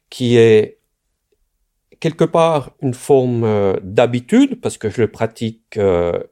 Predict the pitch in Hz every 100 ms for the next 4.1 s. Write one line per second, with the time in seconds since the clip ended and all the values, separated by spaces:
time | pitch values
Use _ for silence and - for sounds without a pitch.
0 | - - 110 110 95 98 107 135 202 247
1 | _ _ _ _ _ _ _ - 120 143
2 | - 117 170 202 220 180 110 - - 139
3 | 131 123 139 127 123 123 139 160 175 151